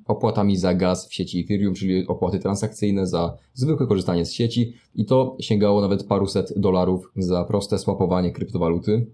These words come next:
a to jest drugi najdroższy tego typu okres w całym dwa tysiące dwudziestym trzecim na tą chwilę. Wzrost ten był spowodowany w dużej mierze przez mały alt season, o którym mówiłem w ostatnim czasie. Osoby, które dobrze wykorzystały przepływ kapitału, o którym mówiłem w właśnie poprzednich materiałach,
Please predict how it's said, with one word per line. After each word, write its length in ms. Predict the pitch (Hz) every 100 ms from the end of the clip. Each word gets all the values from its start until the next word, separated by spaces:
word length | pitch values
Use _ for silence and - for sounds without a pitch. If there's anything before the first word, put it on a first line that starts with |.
| _ -
a 100 | 92
to 100 | 110
jest 240 | 107 -
drugi 640 | 104 113 117 113 110 - -
najdroższy 800 | 98 95 104 110 107 - 101 87
tego 240 | 98 92
typu 300 | - 92 92
okres 560 | 98 104 95 92 - _ _
w 40 |
całym 320 | - 104 101
dwa 120 | 92 90
tysiące 280 | - 95
dwudziestym 340 | 92 92 92 90
trzecim 440 | - 98 104 92 -
na 240 | 92 95
tą 140 | 123 131
chwilę. 440 | 123 113 107 107 107 -
Wzrost 560 | 110 92 104 113 123 -
ten 180 | 95 92
był 140 | 90
spowodowany 640 | - 92 98 98 110 110
w 60 | 92
dużej 300 | 117 131 123
mierze 460 | 110 110 101 92 90 _
przez 420 | - 113 104 -
mały 400 | 107 113 131 143
alt 240 | 98 101 98
season, 320 | 120 104 92
o 60 | 87
którym 220 | 90 95
mówiłem 380 | 90 98 95 87
w 40 | 90
ostatnim 400 | 95 - 113 113
czasie. 460 | 104 90 - 92 104 -
Osoby, 360 | - 107 120 127
które 260 | 123 113 104
dobrze 400 | 95 117 117 117
wykorzystały 720 | 117 101 104 - 98 98 82
przepływ 380 | - 104 107
kapitału, 520 | - 104 104 104 101 85
o 80 |
którym 420 | 85 - 95 92 92
mówiłem 480 | 95 104 98 92
w 140 | 87 87
właśnie 280 | 90 - -
poprzednich 360 | - 107 117
materiałach, 640 | 104 95 98 87 85 90